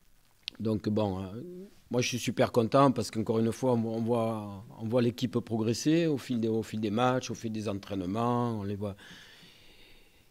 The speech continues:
Mais putain, mais pourquoi on met pas ce deuxième but qui nous met à l'abri comme ça ? Comment,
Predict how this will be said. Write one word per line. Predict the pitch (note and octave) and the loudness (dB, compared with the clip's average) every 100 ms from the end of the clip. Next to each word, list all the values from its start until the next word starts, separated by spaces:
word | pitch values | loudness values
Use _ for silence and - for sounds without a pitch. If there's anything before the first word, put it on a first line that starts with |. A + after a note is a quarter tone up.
| - - - - - - | -20 -18 -20 -20 -20 -14
Mais | G#3+ C#3+ | -10 -10
putain, | - - - G2 D#2+ | -8 -10 -6 -8 -8
mais | D#2+ - - - - _ _ _ | -14 -18 -20 -20 -20 _ _ _
pourquoi | A2+ G2+ C#3 | -12 0 2
on | |
met | A#2 | 4
pas | G#2 A#2+ | 2 -2
ce | - | 0
deuxième | A2 A2 A#2 A2+ | -2 0 2 2
but | A2 B2+ B2 | 2 2 2
qui | A#2 | 0
nous | A2 | 2
met | A2 A2 | 4 2
à | |
l'abri | G#2+ G#2 G#2+ A#2+ B2+ | 2 0 0 2 2
comme | A2 G#2+ G#2+ | 0 -2 -2
ça ? | - D3 A#2 | -2 -2 -2
Comment, | - C3+ D#3 | -4 -4 -2